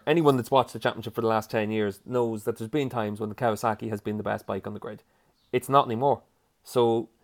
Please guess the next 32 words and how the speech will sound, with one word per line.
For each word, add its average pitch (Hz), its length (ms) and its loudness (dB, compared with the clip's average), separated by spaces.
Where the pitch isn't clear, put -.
they're 117 100 0
having 151 180 2
to 135 60 0
find 151 420 -2
ways 113 400 2
to - 140 -12
try 113 160 0
and 110 120 -4
fine-tune 110 440 -2
that 107 160 -6
bike. 113 320 2
And, 107 160 -6
you 120 80 2
know, 117 120 2
Johnny's 139 300 8
already 127 200 8
mentioned 120 300 2
about 113 80 2
the - 80 -12
front 120 180 -2
suspension 113 460 -4
that 104 100 -8
they've 107 220 -10
changed 107 280 -4
for 110 120 -6
this 107 200 -4
year. 117 220 -6
You 123 140 2
look 139 160 4
at 131 80 -2
the - 80 -12
crashes 127 600 -4